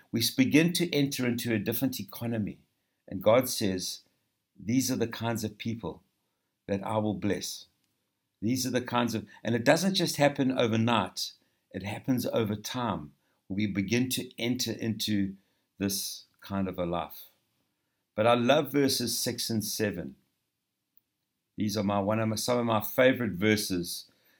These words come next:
some of my greatest prayers for my own heart. In verse six it says, "Surely righteousness, surely the righteous will never be shaken."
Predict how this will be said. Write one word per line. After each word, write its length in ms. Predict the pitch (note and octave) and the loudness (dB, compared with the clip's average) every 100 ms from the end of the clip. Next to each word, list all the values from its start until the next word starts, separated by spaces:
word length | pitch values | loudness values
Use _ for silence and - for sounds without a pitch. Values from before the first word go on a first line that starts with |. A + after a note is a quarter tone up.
| - | -12
some 260 | - A#2+ | 0 2
of 140 | A#2 G2+ | 2 4
my 260 | G#2+ G#2 F2+ - | 4 2 -2 -4
greatest 540 | A2 A2+ A#2 A#2 - | 4 6 4 -4 -6
prayers 640 | - A2+ F#2+ D#2+ - - - _ _ _ _ _ | -2 2 2 0 -8 -14 -20 _ _ _ _ _
for 100 | G2 | 0
my 240 | F#2+ G2 G2+ | 2 2 2
own 160 | G#2 | -2
heart. 380 | F#2 F2 - - _ _ _ _ _ _ _ - | -2 -6 -8 -18 _ _ _ _ _ _ _ -12
In 140 | G2 F#2 | -8 2
verse 320 | G#2+ G#2+ - | 2 2 0
six 260 | G2+ - | -2 -2
it 120 | F#2+ F#2+ | -6 -4
says, 300 | F#2 E2+ - | -2 -2 0
"Surely 520 | - - C#3 C#3+ C#3+ | 0 2 4 8 6
righteousness, 960 | A2+ G#2+ B2 - A#2 - A2 - - - _ _ - | 8 6 4 -4 -4 -2 -4 -4 -12 -16 _ _ -10
surely 400 | - C#3+ C#3+ C#3+ | 2 6 8 8
the 160 | C#3 | 6
righteous 640 | G#2 G#2+ B2 - G#2+ G2+ - | 6 8 6 4 0 0 0
will 160 | G2 | 2
never 420 | G2 G2+ A#2+ A#2 A#2 | 4 6 6 6 4
be 200 | F#2 G#2 | 4 -2
shaken." 580 | - A2 G#2 - D2 | 0 2 2 0 -12